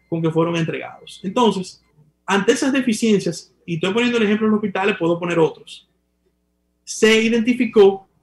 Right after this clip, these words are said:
que era necesario poder trabajar conjuntamente con la sociedad civil y con el sector privado en hacer una especie de cogobernanza para las instituciones públicas, donde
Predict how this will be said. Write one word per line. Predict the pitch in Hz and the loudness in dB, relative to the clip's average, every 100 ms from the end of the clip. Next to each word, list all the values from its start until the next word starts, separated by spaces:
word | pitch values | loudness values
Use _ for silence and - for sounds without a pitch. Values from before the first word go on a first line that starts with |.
| _ _ _ _ - | _ _ _ _ 2
que | 208 | 4
era | 233 | 4
necesario | 240 220 202 - 262 220 170 | 2 0 -2 0 0 2 2
poder | 170 180 196 | 2 0 0
trabajar | 196 196 175 160 160 | 0 0 0 -2 -4
conjuntamente | 175 180 220 240 226 208 175 | -4 -2 -2 0 0 0 -2
con | 165 | -6
la | 160 | -8
sociedad | 160 160 165 | -8 -8 -6
civil | 175 208 202 | -2 0 0
y | 196 | -2
con | 170 | -6
el | 160 | -6
sector | 156 - 277 | -6 -6 -4
privado | 220 208 170 160 165 _ _ _ _ - | 0 2 2 0 -4 _ _ _ _ -2
en | 220 226 226 - | 2 2 0 -6
hacer | 180 202 | -2 2
una | 220 | 2
especie | 220 214 214 | 2 2 2
de | 202 | 4
cogobernanza | 190 185 175 220 262 185 - - _ _ _ | 4 4 2 0 -2 -2 -8 -16 _ _ _
para | - 180 180 | 0 2 2
las | 180 185 | 0 -2
instituciones | 175 175 170 214 | -4 -4 0 2
públicas, | 214 202 180 170 - 156 | 4 2 2 -2 -6 2
donde | 202 226 180 170 | 4 4 2 -2